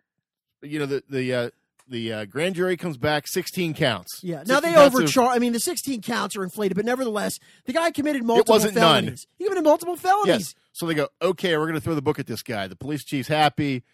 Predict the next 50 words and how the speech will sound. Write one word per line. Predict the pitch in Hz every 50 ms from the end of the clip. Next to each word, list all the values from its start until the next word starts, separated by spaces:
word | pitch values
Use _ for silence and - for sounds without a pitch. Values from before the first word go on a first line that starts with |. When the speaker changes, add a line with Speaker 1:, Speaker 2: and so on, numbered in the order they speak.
| _ _ _ _ _ _ -
Speaker 1:
Rahm | 123 127 123 123
Emanuel, | 117 127 143 151 151 151 151 143
who's | 123 123 107 104 98 -
the | - 101
mayor | 101 107 113 113 107 104
of | 98 - - - _ _ _ _ _
Chicago, | - - - - 110 104 104
in | 104
case | - 120 104 -
you | 110
don't | 107 - 104
know, | 104 104 110
for | - - 101
a | 95
little | 98 104 98
bit | 90 76
longer, | 87 95 95 101 98 101 98 _ _ _ _ _ _ _ _ _ _ _ -
he's | - 160 180 -
happy. | 165 147 143 135 - 147 135 131 131 _ _ _ _ _ _ _ _ _ _ -
And | 170 180
then | 214 233 247
out | 247 262
of | 240
the | 220 220
blue, | 180 233 262 311 330 302 254 226 226 226 269 - _ _ _ _ _ _ _ _ _ _ _ _ _ -
this | 208 165 - - - _ _ -
last | 196 226 226 339 - 294
week, | 269 277 311 _ _ _ _ _ -
the | 240 233
prosecutor | - - 302 330 349 - 294 - 302 277 254
decides, | 240 240 - - 254 240 247 - - _ _ _ _ _ _ -
"You | 269
know, | 311 294 285 247 - - _ _ _ _ _ _ _ _ 80 90 -
other | - 269 285 285
people | 220 254 262 - 226 226
in | 214
this | 208 202 -
situation, | - 202 - 208 196 190 175 - 196
we | 196
probably | 175 190 185 170
just | 143 135 127 -
drop | 151 - -
the | 131
charges. | 110 - 135 123 120 113 113 120 110 - _ _ _ _ _
We're | - 254
just | 226 226 196
gonna | 220 165
drop | 139 147 127 -
the | 117
charges." | - 139 127 107 85 76